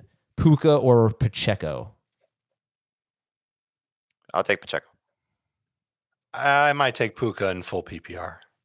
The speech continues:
Speaker 1: I go Pacheco. Two to one, Dave. <laughs> Puka or Rashee Rice?
Speaker 2: Puka.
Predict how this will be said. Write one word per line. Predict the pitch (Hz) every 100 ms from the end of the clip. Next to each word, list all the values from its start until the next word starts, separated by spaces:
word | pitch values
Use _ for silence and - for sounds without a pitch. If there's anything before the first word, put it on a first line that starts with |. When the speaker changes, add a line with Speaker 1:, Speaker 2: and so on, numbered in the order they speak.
| _ _ _ _ _ -
Speaker 1:
I | 95
go | 80 73
Pacheco. | - - - 69 71 -
Two | - 131
to | 101
one, | 78 67 55
Dave. | 76 65 71
<laughs> | - - - - - 220 -
Puka | 180 190 180
or | 151
Rashee | 143 131 - 143
Rice? | 120 101 82 - - - _ _ _ _ _ _ _
Speaker 2:
Puka. | 107 -